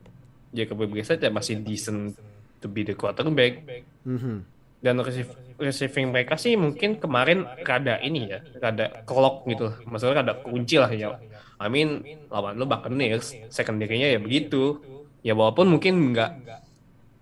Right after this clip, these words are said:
Speaker 1: maksudnya mungkin nggak di level bener-bener elite top number one kayak Rams ya. Cuman di bawahnya level elite itu ya itu Buccaneers di situ. Untuk masalah corner, jadi ya kemarin Jalen Waddle cuma, cuma nangkep dua kali,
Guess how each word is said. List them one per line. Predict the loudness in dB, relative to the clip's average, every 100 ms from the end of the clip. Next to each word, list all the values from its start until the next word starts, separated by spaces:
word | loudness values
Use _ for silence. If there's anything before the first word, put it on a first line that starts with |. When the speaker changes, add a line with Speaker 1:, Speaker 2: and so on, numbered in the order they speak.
| _
Speaker 1:
maksudnya | -16 -6 -2
mungkin | -2 -2 -2 0 0
nggak | -2 -2
di | -2
level | -2 -2 -2 0
bener-bener | 0 0 0 2
elite | 2 2 0 -2 -18 -20 -20 -10 0
top | 0
number | 2 0 2
one | 2 2
kayak | 2 0
Rams | 2 2 0 -2
ya. | -4
Cuman | -2 0 0 -2 -14 -20 -8
di | -4
bawahnya | 4 6 8 6 2 -2 -2 -2 -6 -10 -12
level | -10 -4 -2 0
elite | 0 2
itu | 4
ya | 6
itu | 4
Buccaneers | 2 4 2 2
di | 0
situ. | 0 0 2 0 -2 -16 -20 -20 -12
Untuk | -6 -2 0 0
masalah | -2 0 -2 2
corner, | 2 4 2
jadi | 0 -2 0
ya | 4 2 2 -10 -18 -20 _ _ _ _ _ _ _
kemarin | -4 2 2 2 -2 -12 -18 -20 _ _ _ _ -20 _ 0
Jalen | 2 2 0
Waddle | 0 0
cuma, | 0 -2 -6
cuma | -6 -4
nangkep | -4 -4 -4
dua | -4 4
kali, | 6 8 6